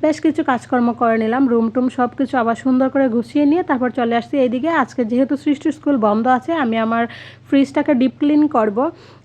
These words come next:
আর বন্ধের দিনগুলোতে আসলে ডিপ ক্লিনের কাজগুলো হাতে রাখলে না অনেক ভালো হয়, এত তাড়াহুড়া থাকে না।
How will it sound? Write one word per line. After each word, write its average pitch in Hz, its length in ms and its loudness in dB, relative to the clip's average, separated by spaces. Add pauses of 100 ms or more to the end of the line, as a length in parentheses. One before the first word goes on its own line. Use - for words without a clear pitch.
(120)
আর 240 100 2
বন্ধের 269 380 4
দিনগুলোতে 311 460 2
আসলে 294 260 0
ডিপ 233 220 -2
ক্লিনের 285 320 0
কাজগুলো 240 440 0
হাতে 240 240 -4
রাখলে 254 280 0
না 302 120 2 (120)
অনেক 269 200 2
ভালো 202 300 0
হয়, 202 220 0 (120)
এত 269 120 -4
তাড়াহুড়া 233 460 0 (100)
থাকে 269 200 2
না। 226 80 0